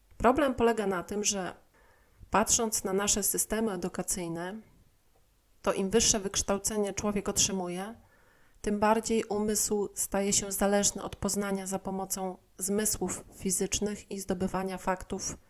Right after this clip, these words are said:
metodą naukową, czyli logika z poziomu naszego wymiaru trzy D.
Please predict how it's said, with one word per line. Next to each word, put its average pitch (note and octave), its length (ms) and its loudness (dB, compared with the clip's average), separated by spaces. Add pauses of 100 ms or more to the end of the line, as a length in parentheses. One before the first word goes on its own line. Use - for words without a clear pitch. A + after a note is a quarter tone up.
(500)
metodą F#3+ 380 0
naukową, F3+ 720 4
czyli E3+ 380 -4 (360)
logika F#3 500 2
z - 80 -2
poziomu F3+ 420 -2
naszego E3+ 440 -2
wymiaru F3+ 440 0
trzy - 260 0
D. F#3 240 4